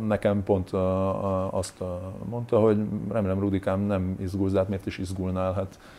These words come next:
már sokkal előbb tudod, a, vagy sokkal előbb hallom a Fradinak az összeállítását a nagybani piacról, mint ahogy jó magam tudnám, úgyhogy te mindig első kézből értesülsz a hírekről."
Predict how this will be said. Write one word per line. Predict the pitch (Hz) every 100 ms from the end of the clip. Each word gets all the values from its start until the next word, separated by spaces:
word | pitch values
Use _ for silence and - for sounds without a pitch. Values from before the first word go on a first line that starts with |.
| - -
már | - 95
sokkal | 104 98
előbb | 95 90
tudod, | 95 92 90
a, | 90 92 92 95 95 95 101
vagy | 101
sokkal | 120 - 101
előbb | 101
hallom | - 110 104 101 104 110 - - -
a | - 95 95 95 95 - 95
Fradinak | - 101 95 92
az | 98
összeállítását | 101 - 92 95 92 90 92 101
a |
nagybani | 104 95 87 92
piacról, | 101 95 95 98
mint | 98 98
ahogy | 98 101
jó | 104 92
magam | 95 92 90
tudnám, | - 95 98
úgyhogy | 98 101
te | 101
mindig | 110 104 92
első | 95 95 90 -
kézből | 98 92 92
értesülsz | 95 - 92 101 87
a | 92
hírekről." | 104 92 85 92 90